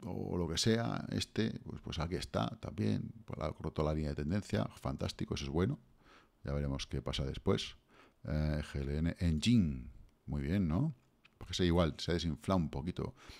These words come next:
al final, yo creo que están todas diciendo, "Mm, ese pullback de los futuros ahí, ese, ese hueco que hay no mo-, nos mola".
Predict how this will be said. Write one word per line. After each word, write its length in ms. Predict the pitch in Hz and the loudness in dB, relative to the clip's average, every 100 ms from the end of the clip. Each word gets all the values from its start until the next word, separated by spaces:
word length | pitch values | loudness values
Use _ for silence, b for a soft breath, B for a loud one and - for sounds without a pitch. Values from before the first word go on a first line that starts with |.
| B - | B -6
al 120 | 71 | -4
final, 320 | - 87 90 | 2 4 4
yo 140 | - 78 | 2 2
creo 40 | |
que 60 | 90 | 2
están 320 | - 87 82 | 4 4 4
todas 280 | - 90 78 | 4 4 4
diciendo, 460 | 76 80 76 73 - | 0 0 2 2 4
"Mm, 280 | 135 104 - - _ _ _ _ _ _ _ - - - - | 4 4 2 -6 _ _ _ _ _ _ _ -20 -20 -20 -6
ese 500 | - 82 85 85 85 - | -4 -2 0 0 -2 8
pullback 380 | 110 92 101 | 8 10 6
de 100 | - | 4
los 140 | 95 - | 0 0
futuros 460 | 87 82 110 95 | -2 0 0 0
ahí, 160 | 92 101 | 0 0
ese, 220 | 92 - - - B B B | -2 -4 -8 -12 B B B
ese 280 | - 85 82 | -6 -2 2
hueco 360 | 82 113 95 | 4 4 4
que 60 | 90 | 2
hay 180 | 95 90 | 2 4
no 180 | 87 85 | 2 2
mo-, 180 | 80 | 2
nos 180 | 78 73 | 0 -2
mola". 260 | 71 71 | -4 -4